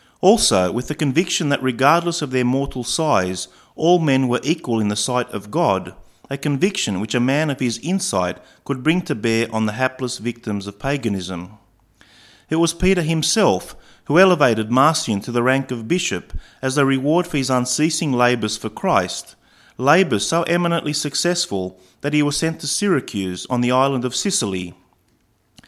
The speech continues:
There was a crying need for a man capable of restoring to that faltering Christian city the strength of spirit that could be found in Antioch. In the course of this undertaking,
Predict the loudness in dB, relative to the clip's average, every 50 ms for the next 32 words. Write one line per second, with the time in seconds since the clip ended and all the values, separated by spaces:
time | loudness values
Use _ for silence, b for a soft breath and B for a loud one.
0 | b b b b b b b b b 2 4 4 4 4 2 0 -2 0 2 4
1 | 4 4 4 2 2 2 0 -2 -2 -2 0 0 2 2 2 2 0 0 -2 -4
2 | -6 B B B B B B 0 0 0 2 0 -2 0 0 -2 -2 -2 -4 -2
3 | 0 -2 -2 0 -2 0 0 2 0 0 -2 0 -2 -2 -2 -2 -4 -4 -2 -2
4 | -4 -6 -4 -6 -4 -4 -4 -6 -6 -6 -4 -4 -4 -4 -2 -2 -2 -2 -2 -4
5 | -6 -8 -10 B B B B B B -4 -2 -2 -2 0 0 0 0 0 -2 -4
6 | -4 -2 -4 -2 0 0 2 2 0 -2 -4 -8 -4 -4 -4 -2 -2 -6 -6 -4
7 | -2 0 0 0 0 -2 -4 -6 -4 -2 0 0 -2 -2 -4 -6 -6 -4 -4 -6
8 | -8 -16 -20 -20 -20 _ _ _ _ _ _ _ _ b b b b b b b
9 | b b b b b b b 0 0 0 4 6 6 6 6 4 -2 0 0 0
10 | 2 0 0 0 -2 -4 0 2 2 2 2 0 -2 -4 -4 -4 -6